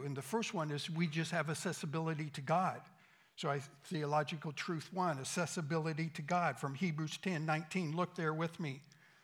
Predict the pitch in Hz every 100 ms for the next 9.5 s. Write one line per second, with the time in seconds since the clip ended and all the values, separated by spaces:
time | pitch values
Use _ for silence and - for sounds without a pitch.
0 | _ _ _ _ _ _ _ _ - -
1 | - - _ _ 180 160 160 - 180 170
2 | 147 156 170 151 180 156 165 226 214 226
3 | 196 156 202 220 190 139 - - - -
4 | _ _ _ _ _ _ _ _ _ _
5 | _ _ - 143 160 160 117 - - -
6 | 120 147 147 113 139 - 143 139 180 160
7 | 160 180 185 254 151 123 - - - _
8 | _ _ _ _ _ _ 139 147 - 175
9 | 175 214 208 143 175